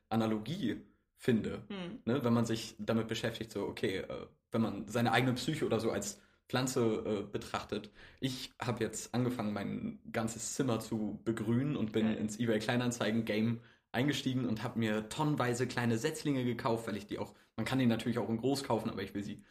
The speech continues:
Speaker 1: wachsen sehen und ich will sie
Speaker 2: Nice.
Speaker 1: bemuttern. Und irgendwie zum ersten Mal trainiere ich mir so ein bisschen so einen grünen Daumen an, aber den Titel hast du ja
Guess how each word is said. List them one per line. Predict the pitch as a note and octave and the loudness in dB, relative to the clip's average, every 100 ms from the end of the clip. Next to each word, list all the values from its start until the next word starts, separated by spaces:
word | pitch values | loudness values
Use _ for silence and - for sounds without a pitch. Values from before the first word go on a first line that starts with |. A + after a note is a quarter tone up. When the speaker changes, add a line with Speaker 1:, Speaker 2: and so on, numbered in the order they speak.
| - _ | -20 _
Speaker 1:
wachsen | A2 G#2+ - | -2 -2 -2
sehen | G2+ G#2 G#2 | -2 -2 -2
und | G2+ | -2
ich | G#2 - | -2 0
will | A2+ | 0
sie | |
Speaker 2:
Nice. | A#2 | 2
Speaker 1:
bemuttern. | A#2 A#2+ B2+ A#2+ A2+ A#2 - - | 2 2 2 2 2 -2 -10 -4
Und | C3 | 4
irgendwie | C#3 D3+ | 6 6
zum | D3 D3 | 4 2
ersten | C3+ D3 | 2 2
Mal | C3 | 0
trainiere | B2 C#3 C3 C#3+ | 2 2 4 4
ich | B2+ | 2
mir | A#2+ | 2
so | A2+ | 2
ein | |
bisschen | A2 A#2+ A#2+ | 0 0 0
so | A2 | 2
einen | A2 | 0
grünen | G#2+ A#2+ B2+ B2 | 2 0 2 0
Daumen | A2+ A#2 C3 A2 A2 - - - - | 0 0 2 0 -2 -8 -20 -20 -2
an, | G#2+ A2 | 2 4
aber | C#3 A#2+ A2+ | 2 0 2
den | A#2 | 2
Titel | A2 D3 D3+ | 2 2 2
hast | A2+ - | 2 0
du | A2 | 0
ja | F#2+ F2 | 0 -6